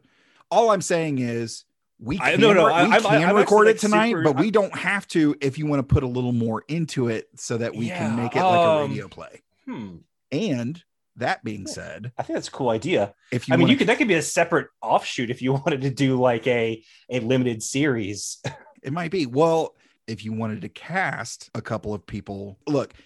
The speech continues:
Speaker 1: you haven't put this much work into it without having a few of those conversations between characters go on in your head.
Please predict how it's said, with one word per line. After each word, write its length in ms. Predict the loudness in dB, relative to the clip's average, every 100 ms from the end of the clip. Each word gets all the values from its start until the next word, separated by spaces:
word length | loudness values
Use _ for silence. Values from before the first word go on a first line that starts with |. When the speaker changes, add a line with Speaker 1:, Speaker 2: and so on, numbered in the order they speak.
| -4
Speaker 1:
you 180 | 2
haven't 320 | 4 4 0 -2
put 240 | -2 -2 -2
this 200 | -4 0
much 220 | -4 -2
work 320 | -4 -4 -2
into 320 | -6 -2 0
it 160 | 0 -2 _ -2
without 300 | 2 2 2
having 320 | 0 2 0
a 60 |
few 340 | -2 -4 2 4
of 80 | 4
those 220 | 2 2
conversations 680 | -2 -2 -2 -4 -4 -6 -6
between 320 | -6 -6 -8
characters 600 | -6 -6 -6 -10 -12 -16 -8
go 180 | -6 -4
on 220 | -8 -10
in 140 | -12
your 180 | -12 -16
head. 280 | -16 -18 -18